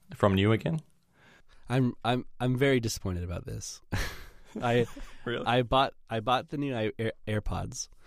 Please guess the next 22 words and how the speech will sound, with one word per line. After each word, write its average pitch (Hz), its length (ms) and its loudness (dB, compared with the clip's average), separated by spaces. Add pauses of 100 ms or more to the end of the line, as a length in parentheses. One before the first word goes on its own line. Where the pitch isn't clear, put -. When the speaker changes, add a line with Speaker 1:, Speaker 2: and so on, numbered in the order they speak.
(480)
Speaker 2:
and 101 260 2
they 107 60 2
were 104 100 2
supposed - 340 -2
to - 40 -6
be 123 140 0
delivered 117 360 2
today, 104 440 -2 (680)
and 98 300 0
Speaker 1:
Mm-hmm. 90 60 -2
Speaker 2:
no 92 140 0
one 123 140 2
was 123 160 0
home. 98 440 0 (320)
And 95 280 -4
for 92 140 -6
some 139 340 0
reason, 101 460 0
on 95 160 -6
a, 90 60 -4
just 87 280 -8
a 85 40 -6